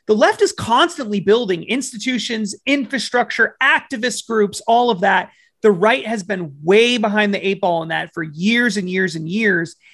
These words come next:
And for, and I don't know why. I mean,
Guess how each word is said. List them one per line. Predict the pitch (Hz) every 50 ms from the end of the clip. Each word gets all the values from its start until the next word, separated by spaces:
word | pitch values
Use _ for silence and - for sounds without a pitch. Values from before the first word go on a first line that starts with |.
| _ _ _ _ _ -
And | 254 277 294 294 285 262 247 220 208 - _ _ _ _ _ _ _
for, | _ - 269 254 208 202 -
and | 240 254 277
I | 294 269
don't | 208 - 294 320 349 311 262 247
know | 277 320 381 403
why. | 349 220 190 180 160 147 139 - - - - 180 180 _ -
I | 220
mean, | 240 254 254 233 -